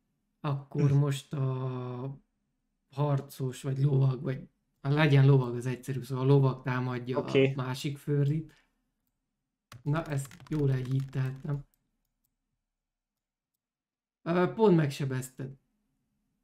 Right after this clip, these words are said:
Speaker 1: Egyel többet dobtál, jó van. Akkor ezt a kockát visszafele dobom. És négyet sebeztél, de mivel te a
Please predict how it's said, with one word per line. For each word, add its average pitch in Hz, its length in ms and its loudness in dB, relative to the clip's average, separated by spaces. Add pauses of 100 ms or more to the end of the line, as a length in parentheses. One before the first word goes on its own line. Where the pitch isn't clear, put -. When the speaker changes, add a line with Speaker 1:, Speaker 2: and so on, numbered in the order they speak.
(120)
Speaker 1:
Egyel 135 380 0
többet 127 400 -4
dobtál, 165 420 -8
jó 131 180 -4
van. 135 200 -12 (1400)
Akkor 135 380 -6
ezt 135 160 -12
a 139 80 -10
kockát 139 500 -8 (180)
visszafele 135 640 -6
dobom. 143 420 -2 (1600)
És 143 220 -4
négyet 165 520 2
sebeztél, 151 760 -4
de 147 120 -4
mivel 143 400 -2
te 143 160 -6
a 139 500 -4